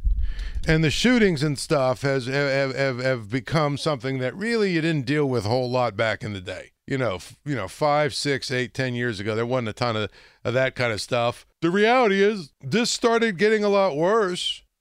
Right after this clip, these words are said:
before the mayor took <laughs> office. I mean, this started getting a lot worse during the, uh, Peduto administration. So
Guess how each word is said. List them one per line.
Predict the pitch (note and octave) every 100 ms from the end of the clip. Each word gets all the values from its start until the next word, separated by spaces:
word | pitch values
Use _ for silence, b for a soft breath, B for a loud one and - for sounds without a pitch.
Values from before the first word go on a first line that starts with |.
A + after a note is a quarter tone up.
| _
before | A#2+ D3 - G3
the | F3+
mayor | D#3 F3 E3
took | - D#3
<laughs> | A#2+
office. | C#3+ E3 - - - - _ _ _
I | B2
mean, | C#3+ D3 D3 C3+ B2
this | C3+ E3+
started | - - F3 F3+ F3+
getting | D3+ F3 E3+ D#3+
a |
lot | D#3 D#3 C#3
worse | B2+ D#3+ E3+ D3 D3 - - - _ A#2
during | E3+ F#3+ G3 F#3+ F3+ E3+
the, | E3+ E3+ E3 E3 E3 D#3+ D#3 D3+ -
uh, |
Peduto | D3 F3 G#3 E3+ B2+
administration. | A2 A2+ G2+ A#2 E2 - - _
So | - E3+ F3 D#3+ D3+ C#3